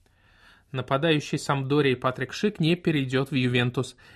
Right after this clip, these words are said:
Это подтвердил клуб на своём официальном сайте. «Ювентус» и Сампдория согласовали условия трансфера Шика в середине июня. Юный чех должен был обойтись старой сеньоре в тридцать миллионов евро.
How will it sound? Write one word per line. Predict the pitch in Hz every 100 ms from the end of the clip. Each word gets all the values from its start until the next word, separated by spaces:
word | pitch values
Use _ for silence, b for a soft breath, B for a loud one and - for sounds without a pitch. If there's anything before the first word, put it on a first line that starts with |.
| B
Это | 202 190
подтвердил | - 135 151 135 139 127
клуб | 196 208
на | 175
своём | - 156 196
официальном | 156 139 - 131 131 135
сайте. | - 127 123 143 131 _ B B B
«Ювентус» | 135 123 135 170 175 180
и | 143
Сампдория | - 139 131 180 185
согласовали | 151 147 - 165 196
условия | 165 - 165 151
трансфера | 135 139 131 - 135 131
Шика | - 208 208 160
в |
середине | - 139 131 180 180 175
июня. | 147 139 131 120 123 B B
Юный | - 139 131
чех | 127 196 190
должен | 175 156 156
был | 160
обойтись | 151 151 139 175
старой | - 156 151
сеньоре | - 151 151 147 139 - B B
в |
тридцать | - 139 175 - 196
миллионов | 165 135 131 147 -
евро. | 127 123 127